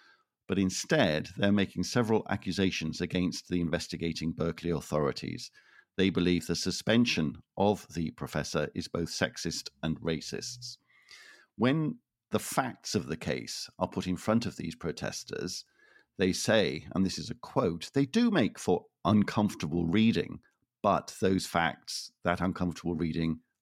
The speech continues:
are irrelevant. For her supporters, the only salient facts are that a member of a historically oppressed group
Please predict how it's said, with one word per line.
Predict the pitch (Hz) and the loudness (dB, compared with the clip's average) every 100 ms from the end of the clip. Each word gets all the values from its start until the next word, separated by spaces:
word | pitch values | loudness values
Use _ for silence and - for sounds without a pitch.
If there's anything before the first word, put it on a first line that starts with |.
| _ | _
are | - 90 80 - | 4 4 4 0
irrelevant. | 87 80 73 - - | 0 2 0 -2 -8
For | - - 120 120 123 | -12 -4 4 6 6
her | - 135 120 | 2 2 4
supporters, | 104 - - 110 92 - 82 - - - | 2 -2 -2 0 2 0 -6 -8 -14 -2
the | 80 | 2
only | 95 120 123 | 6 8 6
salient | 120 - 98 98 92 - | 6 4 4 6 4 2
facts | 57 - - - - - - _ - _ - | -4 -4 -8 -16 -16 -20 -20 _ -20 _ -2
are | 85 | 0
that | 87 | 2
a | 87 | 0
member | 85 104 113 104 | 4 4 6 6
of | 98 | 4
a | 92 | 2
historically | 82 85 - 113 123 123 101 | -2 -4 2 2 2 2 0
oppressed | - - 90 - - | 2 0 -2 -4 -10
group | 73 65 80 | -4 -2 -2